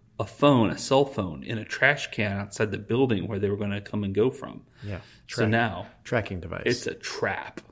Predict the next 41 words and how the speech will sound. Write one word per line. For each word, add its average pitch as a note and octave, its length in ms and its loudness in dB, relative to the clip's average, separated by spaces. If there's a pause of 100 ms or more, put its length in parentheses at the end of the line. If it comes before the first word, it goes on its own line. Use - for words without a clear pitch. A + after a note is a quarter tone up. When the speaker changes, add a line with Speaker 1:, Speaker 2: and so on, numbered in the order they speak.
(580)
Speaker 2:
So A#2 140 -4
now C3 160 4
it's E3 100 2
a E3+ 40 -2
trap. - 500 -2 (200)
Cypher's A#2+ 640 4
plan A2 480 -2
is G2+ 100 0
in G2 140 0
motion. D#2+ 460 -4 (760)
Um, G2 400 2
he C3+ 880 6
separates B2+ 440 2
himself B2+ 380 4
from C3 140 0
the B2+ 80 4
group. C3 460 4 (220)
He A#2 140 4
calls A2+ 360 6
in G#2+ 180 2
Tank. A#2 320 2
He - 100 -8
says, F#2+ 220 2
"Get F#2+ 160 -2
me G#2+ 100 -2
out G2+ 160 4
of F#2 60 0
here. G2 180 2
I F2+ 40 2
got E2+ 160 -2
separated E2+ 380 -4
from F2+ 100 -8
the E2 60 -6
group." E2 360 -8 (460)
He A2+ 200 2
goes G2+ 220 2
back F#2+ 440 2 (180)
into F#2+ 800 -2
Nebuchadnezzar G2 720 0
real E3 260 4
world, F3 500 6